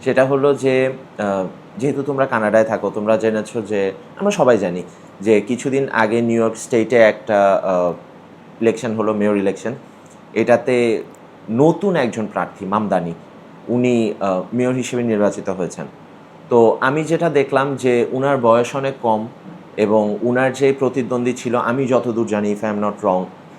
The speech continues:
তার প্রতিদ্বন্দ্বী অনেক স্ট্রং একজন প্রতিদ্বন্দ্বী ছিল, বিলিয়নিয়ার ছিল খুব সম্ভবত। তো তার actually,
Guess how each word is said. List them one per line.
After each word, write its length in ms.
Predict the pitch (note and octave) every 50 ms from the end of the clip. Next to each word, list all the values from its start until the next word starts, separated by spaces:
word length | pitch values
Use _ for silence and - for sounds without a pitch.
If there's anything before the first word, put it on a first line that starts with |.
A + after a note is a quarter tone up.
| - -
তার 120 | - A2+ A2+ -
প্রতিদ্বন্দ্বী 480 | C3 B2+ C3 C3+ B2 C3+ C3 B2+ C3
অনেক 220 | D3+ B2+ B2+ B2 -
স্ট্রং 520 | - - - - - C#3+ C#3 C#3+ C#3+ C#3
একজন 240 | B2+ A#2+ - B2 A2 A2
প্রতিদ্বন্দ্বী 480 | A2+ F2+ G#2 F#2+ E2 F#2 F2+ F2 F2
ছিল, 280 | E2+ - - D2+ D2 D2+ - - - - - -
বিলিয়নিয়ার 580 | G2 G2+ F#2+ - A#2+ B2+ C3 B2+ B2+ A#2+ A2+ G#2 -
ছিল 200 | - G2+ F2+ F2+
খুব 180 | - G#2+ -
সম্ভবত। 500 | - G#2 G2 F2+ F2+ D#2+ D#2+ - E2 D#2 - - - - - - - - - - - - - -
তো 320 | - A#2+ A2 G2+ G2 E2+ - - - - - - - - - - - - - -
তার 300 | C#3+ C#3+ D#3+ F3 F#3+ G3 - -
actually, 680 | - D3 C#3+ - - - F3 D#3 E3 E3+ E3 E3+ E3+